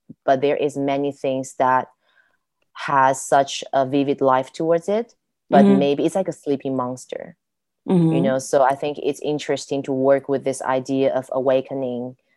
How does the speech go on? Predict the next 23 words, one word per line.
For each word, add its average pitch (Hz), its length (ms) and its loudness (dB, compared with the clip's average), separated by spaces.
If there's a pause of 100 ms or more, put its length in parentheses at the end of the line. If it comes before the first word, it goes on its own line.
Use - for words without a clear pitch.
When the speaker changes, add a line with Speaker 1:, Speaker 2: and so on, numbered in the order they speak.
(300)
Speaker 1:
of, 127 640 -2
um, 123 580 -2
the 139 100 0
idea 147 260 0
of 156 100 -4
extreme, 151 520 -2
I 123 120 -6
guess, 156 280 -4
extreme 156 400 -2
in 143 140 -2
many 143 260 -2
form. 131 500 -4 (480)
Extreme 139 760 -2 (720)
could 156 300 -4
be, 139 220 2
let's 135 240 4
say, 143 80 0
what 135 200 2
we're 135 120 2
talking 139 320 -2
about, 127 340 2
the 127 80 -4
voice 123 720 0